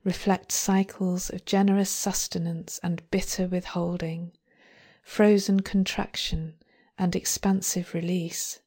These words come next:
These cycles are particularly stark at this time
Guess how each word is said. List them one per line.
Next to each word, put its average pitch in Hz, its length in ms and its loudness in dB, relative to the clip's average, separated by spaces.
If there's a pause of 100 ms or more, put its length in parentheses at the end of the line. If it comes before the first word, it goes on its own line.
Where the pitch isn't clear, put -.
(1500)
These 208 240 4
cycles 196 680 0
are 185 80 -4
particularly 185 720 -6
stark 180 640 -2
at - 100 -10
this - 220 -4
time 165 500 -6